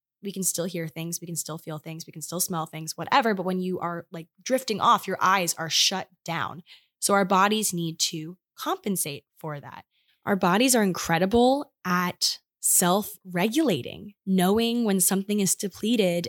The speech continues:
and it needs to compensate. It needs to find something to replace it. Like, we are constantly trying to level ourselves to make ourselves, uh, you know, survive. We're trying to keep ourselves alive. Literally, our bodies are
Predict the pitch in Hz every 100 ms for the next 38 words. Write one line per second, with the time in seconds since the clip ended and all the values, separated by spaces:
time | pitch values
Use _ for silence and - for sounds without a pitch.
0 | - 185 185 175 180 185 - - 175 156
1 | 185 - _ _ _ _ _ - 339 466
2 | 240 180 165 151 190 190 233 - 214 247
3 | 294 311 - 170 - 185 - 233 233 285
4 | 403 - - - 185 175 208 214 - 208
5 | - 220 - - 247 - 190 175 180 -
6 | 202 180 175 175 202 170 185 - 156 175
7 | 208 - 190 170 175 - 170 185 170 160
8 | 170 190 - - - _ _ _ - 143
9 | - 104 185 185 - - 202 247 330 156
10 | 180 208 208 254 233 247 214 240 - 240
11 | - 196 190 208 196 175 170 190 160 143
12 | 175 175 160 160 165 180 175 143 - 147
13 | 160